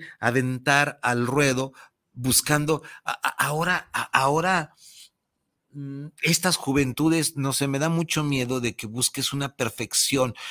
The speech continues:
Siete, eh, por ejemplo, eh, siete consejos para que seas perfectamente sexy.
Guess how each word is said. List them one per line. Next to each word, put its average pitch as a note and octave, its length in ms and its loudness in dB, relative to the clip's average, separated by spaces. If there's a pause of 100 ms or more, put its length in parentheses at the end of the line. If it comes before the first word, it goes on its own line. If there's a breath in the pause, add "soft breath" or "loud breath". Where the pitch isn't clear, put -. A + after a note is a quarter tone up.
(140)
Siete, G#3 640 6 (260 loud breath)
eh, - 220 -6
por D#3 220 0
ejemplo, D#3 640 2 (180 loud breath)
eh, D3+ 260 0
siete F#3 1080 4
consejos D#3+ 400 0
para D3 220 4
que C#3 100 -2
seas C#3+ 160 -2
perfectamente B2+ 640 -2
sexy. G2 480 -2